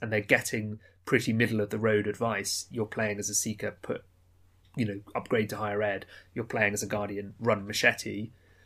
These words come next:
And they're maybe not at the point where they want to experiment. They're certainly not, say, where I am, where I go,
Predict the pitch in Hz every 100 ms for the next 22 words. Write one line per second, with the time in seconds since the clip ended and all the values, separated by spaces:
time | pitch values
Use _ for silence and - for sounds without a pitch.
0 | _ _ _ _ - 131 123 127 131 127
1 | 131 127 135 - - 123 135 123 117 113
2 | 113 123 127 120 - - 131 113 107 107
3 | - - _ _ _ 123 113 135 131 120
4 | 117 - - - - - 131 117 113 107
5 | 104 127 165 127 113 113 110 113 113 110